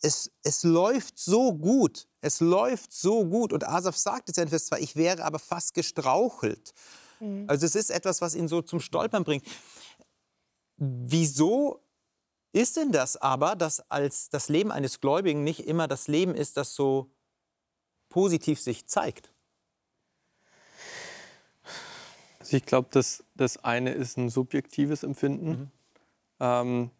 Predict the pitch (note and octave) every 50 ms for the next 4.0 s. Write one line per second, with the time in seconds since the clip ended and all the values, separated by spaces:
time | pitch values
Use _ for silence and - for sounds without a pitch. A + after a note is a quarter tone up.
0 | _ _ - C#3+ B2+ A#2+ A#2 A#2 A#2+ A#2+ B2 - - - C3+ C3 C3 B2+ B2 A#2
1 | B2 - - C3 - - - A#2+ A#2+ B2 C3 B2 - - B2 B2 - - C3 B2
2 | A#2 A2+ A#2 B2+ C#3 - - B2 A#2+ - - B2+ B2 A#2+ A#2+ - - A#2+ A#2+ A2+
3 | A#2 A2 A2+ A#2+ A#2+ A#2+ A#2 A2+ G#2 A2 A2 - G3+ - _ G3+ F#3+ F#3+ G3